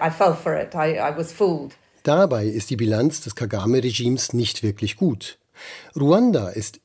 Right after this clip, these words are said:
Speaker 2: immer noch eines der ärmsten Länder der Welt. Es ist überbevölkert, hat ein überdimensional starkes Militär, stiftet Kriege im Nachbarland Kongo an. Trotzdem stellen Politiker wie Jens Spahn oder Alexander Dobrindt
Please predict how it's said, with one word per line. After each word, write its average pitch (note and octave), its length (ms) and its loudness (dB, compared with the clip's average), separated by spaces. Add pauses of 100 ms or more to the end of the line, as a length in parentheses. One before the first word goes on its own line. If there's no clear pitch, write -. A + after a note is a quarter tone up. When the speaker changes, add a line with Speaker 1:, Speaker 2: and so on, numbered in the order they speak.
Speaker 2:
immer G3+ 240 4
noch - 280 0
eines C#3+ 240 2
der C3+ 120 -2
ärmsten B2+ 460 -2
Länder A2 240 0
der G#2 160 -2
Welt. B2 320 0
Es G2 100 -10
ist G#2+ 180 -10
überbevölkert, C3 920 0
hat A2 140 -4
ein A#2 140 0
überdimensional C3 880 0
starkes A2 520 -4
Militär, A2+ 540 0
stiftet - 540 -6
Kriege G3 400 -2
im G2 120 -4
Nachbarland A#2 680 -2
Kongo B2 460 0
an. F2+ 240 -12 (760)
Trotzdem A#2+ 580 -2
stellen G#2+ 400 0
Politiker B2 580 -2
wie G#2+ 160 2
Jens G2+ 260 0
Spahn B2 540 0
oder A2 260 -2
Alexander G#2+ 380 -4
Dobrindt D3+ 560 2